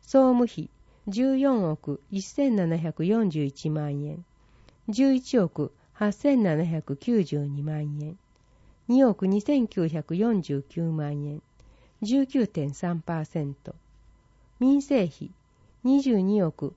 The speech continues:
八千六百十九万円。二十一億二千百八十一万円。一億六千四百三十八万円。七点七パーセント。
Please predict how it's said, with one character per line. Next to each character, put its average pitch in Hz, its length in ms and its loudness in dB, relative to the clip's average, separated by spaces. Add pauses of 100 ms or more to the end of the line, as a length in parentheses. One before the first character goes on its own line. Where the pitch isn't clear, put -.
八 208 180 -2
千 285 320 0
六 170 180 -2
百 156 280 -6
十 190 240 -2
九 190 240 -2
万 156 340 -2
円。 147 240 -10 (640)
二 254 140 4
十 226 220 2
一 170 240 -4
億 160 260 -2
二 180 120 2
千 269 280 0
百 170 260 -4
八 165 300 -6
十 202 180 0
一 185 220 -4
万 160 340 -2
円。 - 140 -12 (800)
一 220 280 -2
億 196 220 0
六 185 240 0
千 233 300 2
四 196 180 2
百 156 300 -6
三 240 280 -2
十 147 160 -4
八 147 340 -6
万 160 300 -4
円。 135 200 -6 (340)
七 240 300 2
点 147 260 -2
七 175 260 -2
パ 180 220 -4
ー 165 40 -6
セ 160 180 -4
ン 131 100 -6
ト。 - 220 -16